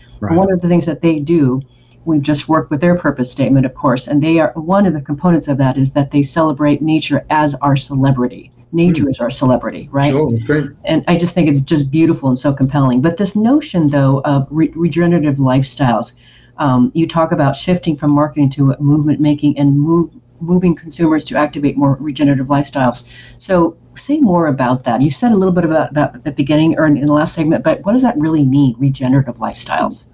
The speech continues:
Speaker 1: Yeah, just firstly, the presumption of how to communicate and engage consumers, I want to explain that first. And as I'm a marketer for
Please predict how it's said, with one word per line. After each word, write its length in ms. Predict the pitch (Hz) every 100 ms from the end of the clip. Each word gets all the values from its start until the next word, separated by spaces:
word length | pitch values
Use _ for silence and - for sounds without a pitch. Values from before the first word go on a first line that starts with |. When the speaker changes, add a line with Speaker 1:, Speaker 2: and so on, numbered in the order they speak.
| -
Speaker 1:
Yeah, 260 | 175 185 160
just 400 | 196 196 220 -
firstly, 560 | 233 226 202 165 180 - - -
the 100 | 156
presumption 480 | 160 180 220 -
of 60 | 190
how 140 | 156
to 100 | 156
communicate 540 | - 143 147 143 143 135
and 100 | 131
engage 340 | 120 127 120
consumers, 540 | - 131 135 117 117 -
I 100 | 139
want 120 | 139
to 40 |
explain 360 | 131 - 131 123
that 180 | 120 117
first. 380 | 127 117 -
And 100 | 131
as 80 | 135
I'm 220 | 156 156
a 40 | 156
marketer 540 | 147 151 147 143 139
for 260 | 131 120